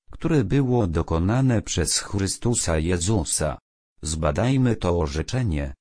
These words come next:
aby, o ile możliwe, rozumieć jego zupełną ważność. Pierwsze zdanie:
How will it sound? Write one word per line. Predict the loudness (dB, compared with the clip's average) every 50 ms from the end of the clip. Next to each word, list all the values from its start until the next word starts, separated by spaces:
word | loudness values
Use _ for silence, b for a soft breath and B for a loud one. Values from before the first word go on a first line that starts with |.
| -20 _
aby, | _ -2 -2 -2 0 0 0 0 0 -4 -10 _ _ -4
o | 0 0 2
ile | 2 2 2 4 4 4 4
możliwe, | 4 2 2 0 0 -2 -2 -2 -4 -4 -6 -8 -8 -10 _ _ _ _ -4
rozumieć | 0 2 2 2 4 4 4 4 4 4 2 2 0 -2 0
jego | 2 2 2 2 2 2 2 2
zupełną | 2 0 0 0 2 0 2 2 4 4 4 4 4 2 2
ważność. | 2 0 -2 -2 -2 -4 -6 -6 -6 -6 -8 -10 -12 -12 -14 -16 -16 -18 -20 _ _ _ _ _ _ _ _
Pierwsze | 0 2 2 2 0 -2 0 0 0 0
zdanie: | 0 -2 -4 -2 -2 -2 0 0 -2 -2 -4 -4 -6